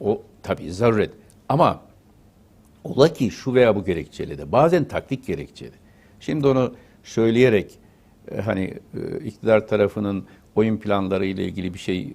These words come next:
e, ipucu vermek istemem. Ama bazen de taktik sebeplerle iki aday çıkarmak gerekebilir. O taktik sebepleri burada açmak istemem ama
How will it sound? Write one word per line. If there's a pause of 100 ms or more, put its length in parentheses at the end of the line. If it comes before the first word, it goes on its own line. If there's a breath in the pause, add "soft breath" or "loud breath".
(180)
e,
ipucu
vermek
istemem.
Ama
bazen
de
taktik
sebeplerle (840 soft breath)
iki
aday
çıkarmak
gerekebilir. (1300 soft breath)
O
taktik
sebepleri
burada
açmak
istemem
ama